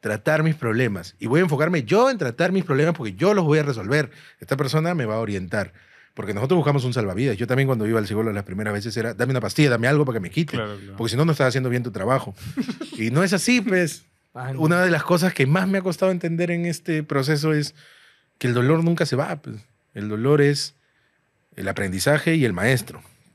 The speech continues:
Speaker 1: La ansiedad se puede ir porque para eso hay medicación, pero el dolor no se va. Entonces, aceptar que hay cosas que no van a dejar de doler nunca, sino que hay que ser tan responsables que hay que hacernos cargo de ese dolor,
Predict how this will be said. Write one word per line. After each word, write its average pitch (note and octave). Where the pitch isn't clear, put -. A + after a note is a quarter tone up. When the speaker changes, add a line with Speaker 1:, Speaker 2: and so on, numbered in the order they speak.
Speaker 1:
La A2
ansiedad C#3
se F#3
puede D#3
ir B2+
porque G2
para A2
eso D3
hay C#3+
medicación, G#2+
pero G#2+
el G2+
dolor F3
no B2+
se A#2
va. -
Entonces, B2
aceptar C3+
que B2+
hay B2
cosas D#3+
que C#3+
no C#3+
van F3+
a E3
dejar D#3
de D#3+
doler C#3+
nunca, A#2+
sino A2
que C3
hay B2+
que C3
ser B2
tan B2+
responsables B2
que F2+
hay F2
que F2
hacernos E3+
cargo F3
de D#3
ese D#3
dolor, C3+